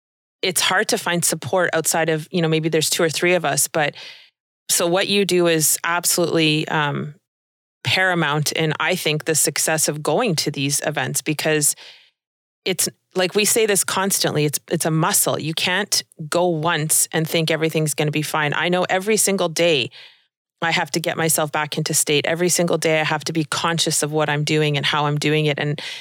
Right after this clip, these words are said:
if I didn't have the support of my tribe, I E you guys, and just watching everything that you're doing,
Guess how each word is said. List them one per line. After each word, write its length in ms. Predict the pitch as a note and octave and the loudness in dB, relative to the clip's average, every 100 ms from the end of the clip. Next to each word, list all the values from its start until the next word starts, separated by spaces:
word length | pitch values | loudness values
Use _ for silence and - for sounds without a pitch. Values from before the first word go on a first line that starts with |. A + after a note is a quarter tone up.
| - _ _ _ _ | -18 _ _ _ _
if 160 | F3+ D#3+ | -4 0
I 120 | E3+ | 0
didn't 160 | F#3+ E3 | 2 0
have 240 | F3+ E3 | 0 0
the 100 | E3 | 0
support 400 | D#3+ D#3+ - E3 | 0 0 0 0
of 100 | D#3 | 0
my 180 | D3+ D3 | -2 -2
tribe, 500 | D#3+ - C#3+ C#3 C#3+ - _ _ _ _ _ _ | -2 0 0 0 -4 -12 _ _ _ _ _ _
I 140 | E3+ D#3 | -2 -2
E 360 | - D#3 D3+ - - | 0 0 0 -4 -6
you 180 | D#3+ | -2
guys, 480 | D#3+ E3 D3+ D3 - - | 0 0 0 0 -2 -2
and 240 | D3+ D3+ C#3+ - | -4 -4 -6 -4
just 280 | D#3+ - | -2 -2
watching 400 | - D#3 D3+ F3 | 0 -2 0 0
everything 320 | D3 D3 D3+ D3+ | 2 0 0 -2
that 120 | - | 0
you're 100 | D3 | -2
doing, 380 | D#3 E3 D3 | 0 2 0